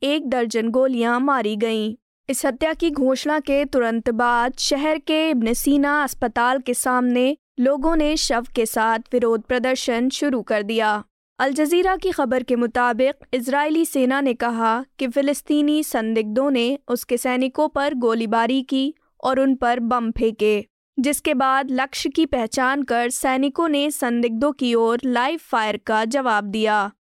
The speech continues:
हालांकि ये स्पष्ट नहीं हो सका कि मृतक किशोर उन संदिग्धों में से एक था या नहीं।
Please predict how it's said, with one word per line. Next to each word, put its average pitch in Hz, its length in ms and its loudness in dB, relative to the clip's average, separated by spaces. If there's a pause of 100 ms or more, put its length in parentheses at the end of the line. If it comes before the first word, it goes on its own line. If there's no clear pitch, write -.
(140)
हालांकि 339 460 0
ये 311 280 4
स्पष्ट 285 400 -4
नहीं 277 340 4
हो 269 140 4
सका 254 500 0 (120)
कि 269 100 0
मृतक 254 460 0
किशोर 233 580 0
उन 240 160 0
संदिग्धों 247 640 0
में 262 140 2
से 240 300 2
एक 220 340 -2
था 240 480 0
या 254 200 0
नहीं। 208 500 -4